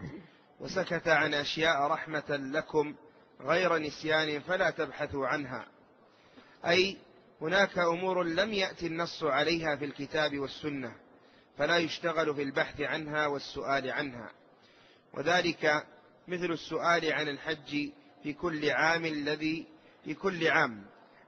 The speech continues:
الذي أنكره الرسول صلى الله عليه وسلم على السائل،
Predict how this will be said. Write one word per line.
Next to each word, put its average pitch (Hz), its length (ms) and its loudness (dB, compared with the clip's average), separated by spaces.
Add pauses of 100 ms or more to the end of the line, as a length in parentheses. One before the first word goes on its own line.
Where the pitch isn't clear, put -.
الذي 180 380 0
أنكره 180 460 2
الرسول 165 500 -2
صلى 160 240 -2
الله 156 400 0
عليه 143 360 -2
وسلم 170 520 -4
على 135 200 -4
السائل، 123 640 -6